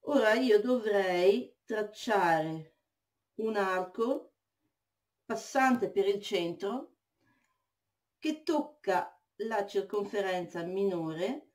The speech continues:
in due punti, a destra e a sinistra. Evito però di disegnare tutto l'arco.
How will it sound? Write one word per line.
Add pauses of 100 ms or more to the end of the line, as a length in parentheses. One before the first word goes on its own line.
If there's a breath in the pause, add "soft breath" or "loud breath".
(1040)
in
due
punti, (1080)
a
destra
e
a
sinistra. (1160)
Evito
però
di
disegnare
tutto
l'arco.